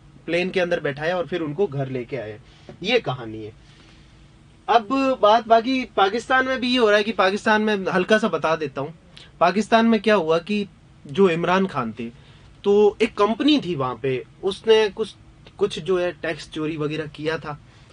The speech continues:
तो उसको वैसे उसका जुर्माना बनता है वन नाइंटी मिलियन या बिल-, वन नाइंटी मिलियन का, ठीक है, वन नाइंटी मिलियन rupees। वहां पे भी रुपी चल, रुपया चलता है,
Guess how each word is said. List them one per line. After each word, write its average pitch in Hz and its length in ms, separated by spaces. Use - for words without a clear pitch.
तो 160 60
उसको 196 640
वैसे 147 220
उसका 160 220
जुर्माना 156 420
बनता 151 320
है 175 100
वन 156 220
नाइंटी 160 640
मिलियन 147 400
या 208 100
बिल-, 131 340
वन 190 120
नाइंटी 180 320
मिलियन 143 360
का, 107 180
ठीक 190 140
है, 175 60
वन 160 140
नाइंटी 160 300
मिलियन 175 280
rupees। 151 480
वहां 170 160
पे 214 100
भी 254 100
रुपी 220 260
चल, 147 180
रुपया 160 360
चलता 131 320
है, 107 100